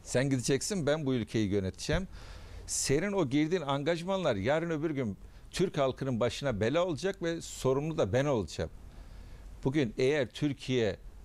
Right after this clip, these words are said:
ana muhalefet partisinin iki bin üçteki o Irak, o, e, sürecindeki tezkereye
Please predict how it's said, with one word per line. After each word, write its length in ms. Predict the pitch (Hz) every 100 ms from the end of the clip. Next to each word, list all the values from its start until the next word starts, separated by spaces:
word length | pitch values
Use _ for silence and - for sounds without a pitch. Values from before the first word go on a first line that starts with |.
| - - 117
ana 200 | 131 156
muhalefet 520 | 135 131 135 139 -
partisinin 460 | 127 113 - 113
iki 420 | 98 - - 151 139
bin 180 | 123
üçteki 640 | 107 127 - - 120 - 123
o 280 | - 123 -
Irak, 520 | 160 139 107 - - - -
o, 200 | 131 131
e, 20 | 127 127 120 117 117 113 113 113 117 120
sürecindeki 600 | - 123 113 120 127 -
tezkereye 720 | - 131 - 131 123 120 101